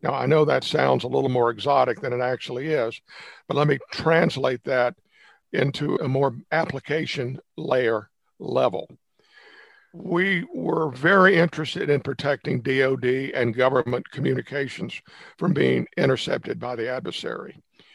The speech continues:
And initially, that was radio communications for all intents and purposes, and telephonic communications.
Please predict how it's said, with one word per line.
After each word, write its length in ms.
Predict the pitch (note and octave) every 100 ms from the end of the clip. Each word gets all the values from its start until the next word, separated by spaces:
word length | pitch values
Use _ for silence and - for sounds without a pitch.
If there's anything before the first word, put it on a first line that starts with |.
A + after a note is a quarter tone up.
| - _ _ _
And 300 | - B2+ C3 -
initially, 680 | C3+ D3 - - D3+ C#3+ C#3 _ C4+ E3+ F3+
that 260 | D3 D#3
was 240 | - B2 E3 _ -
radio 600 | C#3 C#3 D3+ C#3+ C3 A#2 _ -
communications 840 | C3 A#2+ A2+ C3 A#2+ A2+ A#2 G#2+
for 80 | A#2+
all 140 | A2+
intents 360 | A2 - A2 -
and 120 | -
purposes, 600 | - A#2 - - - - - - - - -
and 260 | - C#3
telephonic 640 | - D3+ C3+ - D3+ C#3+ - _ _ -
communications. 880 | - C3 B2 - E2+ E2+ - C4+